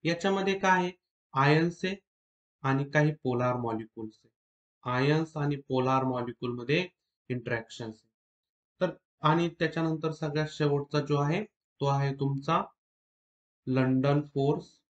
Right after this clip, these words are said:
London Force किंवा याला एक दुसरं नाव आहे London Dispersion Force, London Dispersion Force, एलडीएफ पण म्हणतात याला, London Dispersion Force.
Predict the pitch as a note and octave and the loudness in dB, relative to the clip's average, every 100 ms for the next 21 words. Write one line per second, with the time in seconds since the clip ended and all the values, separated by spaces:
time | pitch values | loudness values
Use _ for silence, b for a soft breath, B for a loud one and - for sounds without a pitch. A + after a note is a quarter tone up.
0 | _ _ _ _ _ _ _ _ _ _ | _ _ _ _ _ _ _ _ _ _
1 | C3 B2+ B2+ C3 C#3 D3 D3 - C#3 D3 | -8 -2 0 2 2 0 -2 -4 -2 -2
2 | - _ _ _ _ _ _ F#3+ G3+ G3 | -6 _ _ _ _ _ _ 0 2 4
3 | G3 F#3+ D#3+ D#3+ E3 F3+ F3 E3+ D#3+ E3+ | 4 2 -2 -4 0 2 4 2 0 -2
4 | _ _ - D3+ D#3+ E3 E3+ D3+ D3+ - | _ _ 2 4 6 4 2 0 -2 0
5 | C#3+ - C#3+ - A#2+ - - B2 C3+ C3+ | 0 2 -2 0 -6 -6 -8 -2 -2 0
6 | D3 D3 C3 B2+ _ C3 C3 - C3+ C3+ | 0 0 -2 -6 _ -4 -4 -2 -4 -4
7 | C3+ A#2+ A2+ - C3+ C3+ D3 D3 - D3 | -4 -4 -4 -2 0 2 2 2 -2 -4
8 | C3+ A#2 - G#2+ A2 A2 - _ _ _ | -4 -4 -18 -16 -14 -16 -18 _ _ _
9 | _ - C3+ C#3 C#3 D3+ E3 C#3 C3+ - | _ -4 0 2 4 2 2 -4 -6 -2
10 | C3 C3 D3 D#3+ - D3+ B2 | -2 -2 -2 -2 0 -2 -2